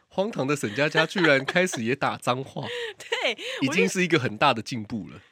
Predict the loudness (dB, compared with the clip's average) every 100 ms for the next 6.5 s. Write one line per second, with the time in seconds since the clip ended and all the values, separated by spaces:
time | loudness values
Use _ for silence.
0 | _ -16 -10 -8 -6 -6 -6 -8 -4 -2
1 | 0 2 0 0 -8 -8 -6 -4 -2 -2
2 | -4 -2 -2 -2 -4 -4 -2 -2 -4 -4
3 | -4 -2 -2 -2 -4 -4 -6 -10 -10 -6
4 | -6 -6 -10 -14 -8 -4 -2 -2 -4 -4
5 | -4 -4 -4 -6 -4 -4 -4 -6 -6 -4
6 | -4 -8 -4 -2 -4